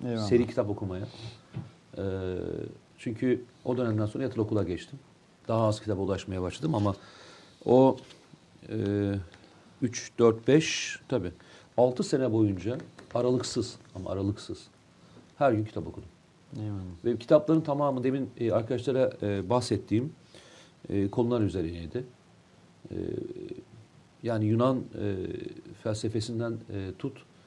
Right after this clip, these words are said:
Speaker 2: mitolojik hikayelerden, e, tut, e, Osmanlı tarihinden çık, e, Kurtuluş Savaşı'dan, e, gel diye başla, nereye gidersen git. Yani,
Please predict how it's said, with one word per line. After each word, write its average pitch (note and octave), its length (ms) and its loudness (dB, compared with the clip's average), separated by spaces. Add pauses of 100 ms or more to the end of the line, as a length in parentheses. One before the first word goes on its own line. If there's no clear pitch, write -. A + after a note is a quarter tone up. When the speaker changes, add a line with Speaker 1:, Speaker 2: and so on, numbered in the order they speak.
(360)
Speaker 2:
mitolojik A#2 540 0
hikayelerden, G#2+ 680 2 (100)
e, F#2 300 -4
tut, C#3+ 200 -4 (540)
e, G2+ 180 0
Osmanlı A#2+ 600 0 (140)
tarihinden F#2 580 0 (140)
çık, - 300 -4 (560)
e, E2+ 60 -8 (460)
Kurtuluş B2 320 -4
Savaşı'dan, A2 1200 -2
e, G2+ 40 -4 (680)
gel C#3 260 6 (1000)
diye A2+ 260 2
başla, C3+ 500 4 (600)
nereye C#3 260 4
gidersen G2+ 480 -2
git. - 180 -4
Yani, F#2+ 220 -4